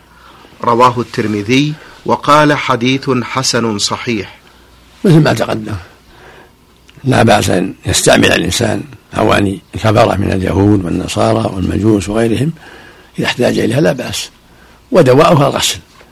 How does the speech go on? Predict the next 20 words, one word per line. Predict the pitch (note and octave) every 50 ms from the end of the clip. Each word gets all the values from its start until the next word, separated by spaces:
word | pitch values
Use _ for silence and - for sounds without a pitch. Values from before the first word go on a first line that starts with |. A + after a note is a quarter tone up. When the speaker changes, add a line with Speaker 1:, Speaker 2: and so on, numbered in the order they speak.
| _ _ _ _ _ _ _ _ -
Speaker 2:
إذا | A2 G2 G2
شك | - C3+ C3 A2 - B2 A2+
في | G#2+ G2+
طهارتها | - A2 A2 G#2+ A2 B2 C#3 C3 C3+ C3 C#3+ F3 - - - -
غسلها | D#3+ - - F3+ - - - C#3 D3+
والحمد | A#2+ C3 A#2+ - C3 A2+ F#2+ F2+
لله. | E2+ E2+ E2+ E2+ E2 E2+ - - _ - - - - - - - - - - - _ _ - - - -
والغسل | D3+ C3 A#2+ A2+ A2+ A2+ C#3 C#3+ B2 B2+ D3+ F3 E3 -
بالماء | - A#2 A2+ G#2 G2+ A#2+ D3 D#3+ D3+ - - - _ -
يزيل | F3 D3 A#2+ A2+ D3+ E3 D3 C3
آثار | B2+ B2+ A2+ - A2+ A2 G#2+ G#2+
النجاسة | G#2+ G#2 G2+ G#2+ G#2 A2+ B2 - - G#2+
لو | A2+ G2+ G#2+
كان | - A#2 G2+ G#2
فيها | A#2 G#2+ G#2 G#2+ G#2 - - - - - - - -
أثر | G2 F2+ - A2+ G#2+ G#2+
نجاسة | - A2 G#2+ F#2+ A2 A2+ A2+ - A2 G#2 F2 - - - - - - - - -
من | G#2 F#2+ G#2 G#2
ماء | G#2 G#2+ - -
ميتات | A2+ G#2+ G2 F#2 F#2+ A2+ A2+ A2+ A2 -